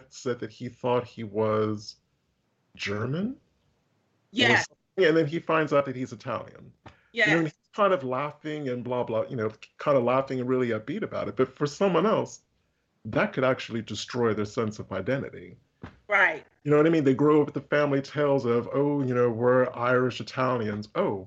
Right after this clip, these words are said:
Speaker 1: wait a minute. No, we're not. Actually, we're Irish and, you know, Irish and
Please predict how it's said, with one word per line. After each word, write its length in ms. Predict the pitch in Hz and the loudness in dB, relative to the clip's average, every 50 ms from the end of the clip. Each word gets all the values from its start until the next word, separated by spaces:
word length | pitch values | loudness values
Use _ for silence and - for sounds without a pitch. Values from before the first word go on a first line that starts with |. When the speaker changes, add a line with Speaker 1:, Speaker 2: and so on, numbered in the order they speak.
| _ - | _ -8
Speaker 1:
wait 200 | 120 147 190 135 | -8 -6 -6 -4
a 40 | 101 | -6
minute. 280 | 110 107 107 - - | -4 -6 -6 -6 -6
No, 180 | 113 120 151 190 | -2 0 0 0
we're 140 | 135 95 - | 0 -2 -4
not. 320 | - 165 - - - - - | -4 -2 -2 -4 -4 -8 -4
Actually, 500 | 131 131 156 - - - 131 120 123 123 | -2 -2 -2 -2 -4 -6 -2 0 0 0
we're 260 | 113 101 110 117 113 | 0 2 2 4 2
Irish 560 | 107 - 113 117 120 127 120 127 123 110 - - | 2 2 0 0 2 2 2 0 -2 -2 -4 -4
and, 360 | 113 113 113 110 110 107 107 - _ _ - - | -4 -2 -2 -4 -4 -6 -8 -12 _ _ -12 -8
you 120 | 104 113 | -6 -4
know, 180 | 98 95 - - - | -4 -6 -8 -8 -4
Irish 460 | 117 117 120 120 120 120 117 - - | 0 2 4 4 4 2 0 -2 -2
and 260 | 107 107 107 107 104 | -2 -2 -2 -2 -4